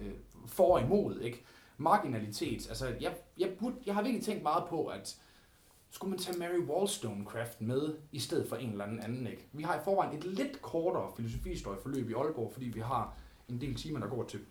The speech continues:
P B L-eksamener, og dertil hørende meget omfattende vejledningstimepuljer. Og hvor jeg sådan ligesom,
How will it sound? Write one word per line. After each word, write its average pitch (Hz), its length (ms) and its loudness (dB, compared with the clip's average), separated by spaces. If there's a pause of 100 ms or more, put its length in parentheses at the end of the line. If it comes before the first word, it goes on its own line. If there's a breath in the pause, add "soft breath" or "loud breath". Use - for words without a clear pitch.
(220)
P - 40 -20
B 117 140 -4 (100)
L-eksamener, 139 580 0
og 113 140 -4
dertil 123 300 -2
hørende 104 260 -4 (720)
meget 160 220 2
omfattende 120 540 -4
vejledningstimepuljer. 139 2250 -4 (720 loud breath)
Og 175 80 -2
hvor 160 80 2
jeg 156 100 2
sådan 190 180 2
ligesom, 113 400 2